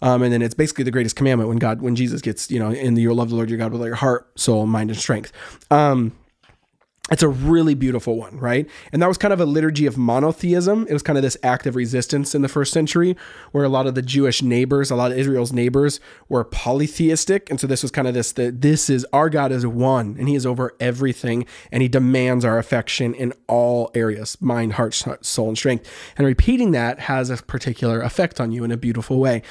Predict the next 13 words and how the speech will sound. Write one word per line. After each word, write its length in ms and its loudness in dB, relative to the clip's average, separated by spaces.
And 100 2
then 80 2
I 60 2
think 260 -2
Jesus 760 0
introduces 540 -2
us 100 -2
to 140 0
another 320 4
really 240 0
good 260 -2
liturgy, 520 0
um, 280 2